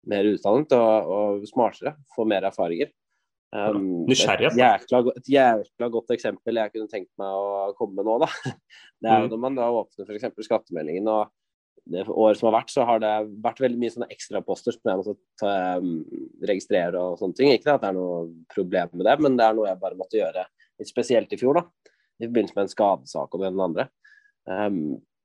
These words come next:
Speaker 1: og da blir man jo sittende og være litt sånn frustrert over, og hvordan er det dette her, og man ser mye tall og sånn, men så setter man seg litt inn i det, og så plutselig så er det ikke noe problem. Um,
Speaker 2: Mm.
Speaker 1: og det er litt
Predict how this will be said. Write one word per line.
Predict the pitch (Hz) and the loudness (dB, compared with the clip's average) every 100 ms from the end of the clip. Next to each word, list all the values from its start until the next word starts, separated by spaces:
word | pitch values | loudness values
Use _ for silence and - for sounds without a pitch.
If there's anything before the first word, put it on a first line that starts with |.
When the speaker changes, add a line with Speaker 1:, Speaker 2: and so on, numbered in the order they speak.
| - | 0
Speaker 1:
og | |
da | 131 | 2
blir | 139 131 117 | 6 6 4
man | |
jo | 151 | 2
sittende | 185 - 143 | 0 2 6
og | 131 | 6
være | 113 | 6
litt | 113 _ | 0 _
sånn | - 107 104 | -8 -8 -8
frustrert | - 113 - 92 85 - | -8 -8 -4 -2 -2 -6
over, | 78 85 | -6 -4
og | 90 95 | -4 -6
hvordan | 95 - 101 | -10 -6 -4
er | 90 | -4
det | 92 | -4
dette | 87 82 | -4 -4
her, | 80 | -4
og | |
man | 90 95 95 - | -6 -6 -6 -12
ser | - 104 | -6 -4
mye | 101 92 | -2 -2
tall | - 90 82 | -2 -2 -2
og | 101 | -4
sånn, | 127 | 0
men | 120 120 - _ _ _ _ _ | 2 0 -4 _ _ _ _ _
så | - 120 | -12 -6
setter | - 110 - | -2 -2 -2
man | 98 107 | 0 4
seg | 127 | 4
litt | 123 - 95 | 2 0 -4
inn | |
i | 90 | 0
det, | 135 | 0
og | 143 | -2
så | 127 | -6
plutselig | 127 - 104 | -6 -4 -2
så | 113 | 0
er | 78 | -2
det | 64 - | -4 -6
ikke | 107 | 0
noe | 110 110 107 104 101 104 95 | 2 2 2 0 -2 -4 -4
problem. | 120 117 117 160 _ _ _ _ _ _ _ - | -4 0 0 -2 _ _ _ _ _ _ _ -18
Um, | 90 90 | -14 -8
Speaker 2:
Mm. | 120 117 | -4 2
Speaker 1:
og | |
det | 113 | 4
er | 120 | 4
litt | 120 | 2